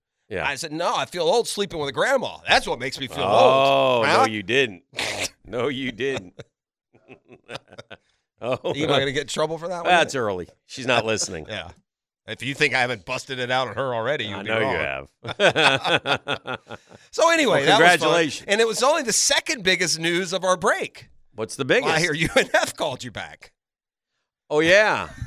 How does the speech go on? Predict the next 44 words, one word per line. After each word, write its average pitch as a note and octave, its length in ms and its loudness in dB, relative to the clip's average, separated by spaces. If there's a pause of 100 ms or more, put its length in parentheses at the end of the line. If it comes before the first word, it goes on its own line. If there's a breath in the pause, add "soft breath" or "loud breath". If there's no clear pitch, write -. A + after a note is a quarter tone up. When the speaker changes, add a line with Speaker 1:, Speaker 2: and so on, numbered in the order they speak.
Speaker 2:
<laughs> G3 280 -4
Speaker 1:
That C#3 160 0
starts F3+ 400 0
next E3 300 -2
week. G#3 200 0
Speaker 2:
Yeah, C#4 260 4
so D3 160 -8
the C3+ 60 -2
Speaker 1:
I'm C#3 100 -2
Speaker 2:
pro-, C#3+ 40 -4
Speaker 1:
back. G#3 440 4
Speaker 2:
Professor, F#3+ 760 -2
uh, E3 320 0
Speaker 1:
The F3+ 140 6
Speaker 2:
uh, A3+ 40 8
Speaker 1:
adjunct. F#3+ 500 4 (120)
They, A3 280 4 (180)
there A#3+ 220 6
was C4 140 0
some C#4+ 180 0
rumor D#4 540 4 (420)
that D3+ 140 0
they G3 140 6
were G3 100 4
gonna F#3+ 220 4
get A3+ 280 4
me, G2+ 260 -10 (320)
but C3 440 2 (300)
mm-mm, D3+ 640 -6
no, D3+ 340 2
the C3 120 -2
kids D#3 320 -8
demanded. D3 520 0
Speaker 2:
Wow. C#3 340 0 (360)
Speaker 1:
They C3 120 0
demanded D3+ 640 2
to C#3 80 -8
learn D#3 460 2
Speaker 2:
Can't E3+ 160 2
Speaker 1:
from D#3+ 80 0
Speaker 2:
wait F#3 120 0
to C#3+ 100 -6
follow D#3+ 320 0
this C#3+ 160 -6